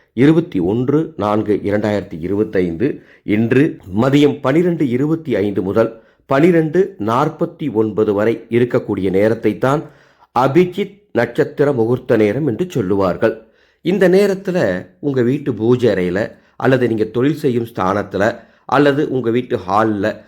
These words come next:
கிழக்கு முகமாக ஓரிடத்தில் அமைதியாக அமருங்கள். பூஜை அறையாயிருந்தா பூஜை அறையில தீபம் ஏற்றிக்கோங்க. நீங்க கிழக்கு முகமா அமர்ந்துக்கோங்க. தொழில் ஸ்தானமா இருந்தாலோ அல்லது வேறு இடத்தில் நீங்கள் இருந்தாலோ அங்கு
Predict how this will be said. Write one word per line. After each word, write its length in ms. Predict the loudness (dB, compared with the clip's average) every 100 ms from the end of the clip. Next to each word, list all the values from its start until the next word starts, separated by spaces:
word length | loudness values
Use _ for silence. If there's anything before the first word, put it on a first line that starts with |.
| _ _
கிழக்கு 380 | 2 2 2 -2
முகமாக 640 | -6 -4 -2 -2 -2 -4 -4
ஓரிடத்தில் 600 | 0 2 2 -2 -4 -4 -4
அமைதியாக 680 | -4 -2 -2 -2 -2 0 0
அமருங்கள். 480 | -2 -2 -4 -4 -8 -12 _ _ -4
பூஜை 380 | 2 4 4 2
அறையாயிருந்தா 680 | 2 2 2 0 -2 -4 -4 -6 -18 -2
பூஜை 300 | 0 2 2
அறையில 320 | 0 -2 -2 -2
தீபம் 260 | 0 0 -2
ஏற்றிக்கோங்க. 500 | -4 -6 -2 -2 -2 -4 -10 -20 0
நீங்க 400 | 4 4 4 0
கிழக்கு 340 | 0 -2 -2 -4
முகமா 340 | -4 -2 -2 -2
அமர்ந்துக்கோங்க. 640 | -4 -4 -4 -4 -2 0 0 -4 _ _ _
தொழில் 280 | 2 4 2
ஸ்தானமா 420 | 0 0 0 0 0
இருந்தாலோ 500 | -2 -2 -2 0 0 0 0
அல்லது 320 | 0 2 2
வேறு 320 | 2 4 4 2
இடத்தில் 420 | 2 0 -2 -2
நீங்கள் 240 | -2 -2 -4
இருந்தாலோ 480 | -4 -4 -4 0 0 0
அங்கு 400 | 0 0 0 2